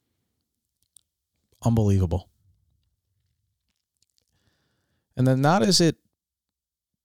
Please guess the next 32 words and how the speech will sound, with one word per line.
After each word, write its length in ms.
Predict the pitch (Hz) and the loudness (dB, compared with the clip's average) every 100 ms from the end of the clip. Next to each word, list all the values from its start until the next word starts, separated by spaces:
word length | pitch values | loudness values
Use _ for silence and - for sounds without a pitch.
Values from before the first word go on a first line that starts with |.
| _ | _
bad 240 | 120 120 131 | -4 -2 -2
enough 520 | 113 107 127 - - - _ | 0 0 -2 -4 -12 -16 _
to 140 | - 110 | -4 0
have 220 | 113 110 | 0 0
to 140 | - | -2
watch 360 | 98 101 104 - | 0 0 0 -2
the 120 | 104 | -2
Astros 540 | 98 98 95 - 101 98 | 0 0 -2 -2 0 0
storm 400 | - - 98 101 | -2 -2 0 0
the 60 | |
field 540 | 101 - 101 104 101 92 | -2 -2 0 2 0 0
and, 220 | 90 92 - | -4 -4 -6
and 140 | 92 | -2
celebrate 560 | - 107 101 98 101 101 | 0 2 0 0 0 0
and 100 | 98 | 0
watch 340 | 98 98 - | -2 -4 -4
Dusty 640 | 107 98 - 101 98 95 - _ _ _ _ _ _ _ _ _ _ _ _ - | -2 0 -2 -2 -2 -2 -6 _ _ _ _ _ _ _ _ _ _ _ _ -8
limp 320 | 98 110 104 | -2 -2 0
out 180 | 110 107 | 0 0
of 60 | |
the 100 | 98 | 0
dugout 580 | 90 98 101 98 98 98 - _ _ _ _ _ | -2 0 0 0 0 -2 -6 _ _ _ _ _
with 120 | 113 | -6
his 140 | 95 - | -4 -2
toothpick 580 | 117 104 - 104 - | -2 -2 -4 -8 -6
in 280 | 101 98 95 - _ _ _ _ _ _ _ - | -4 -2 -4 -8 _ _ _ _ _ _ _ -6
to 120 | - | -2
celebrate 480 | - 98 101 101 98 | 0 0 0 -2 -2
the 80 | 92 | -2
World 280 | 95 98 | 0 0
Series 400 | - 101 98 98 | 0 0 0 -2
win. 300 | 98 101 98 | -2 -2 -2